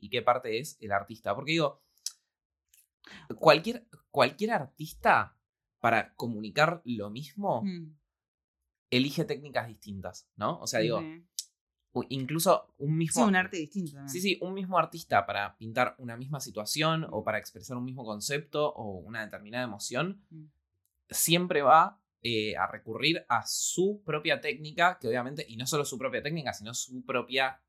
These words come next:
Speaker 1: como ideología, su propia visión del mundo, ¿no?
Speaker 2: Ujú.
Speaker 1: Entonces, la,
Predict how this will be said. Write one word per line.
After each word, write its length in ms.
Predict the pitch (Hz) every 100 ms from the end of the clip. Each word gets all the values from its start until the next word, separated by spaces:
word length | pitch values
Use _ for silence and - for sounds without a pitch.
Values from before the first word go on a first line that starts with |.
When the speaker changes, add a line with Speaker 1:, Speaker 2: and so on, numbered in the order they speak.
| _
Speaker 1:
como 300 | 101 98 90
ideología, 720 | 101 92 87 87 - 147 131
su 160 | 104 117
propia 480 | 110 107 107 92 _ _
visión 480 | 107 95 - 120 110
del 140 | 104
mundo, 340 | 110 98 92
¿no? 200 | 87 117
Speaker 2:
Ujú. 100 | 170 165 190 - -
Speaker 1:
Entonces, 500 | 98 127 131 123 _ _ _ _ _ _ - - _ _ _ _ _
la, 200 | 123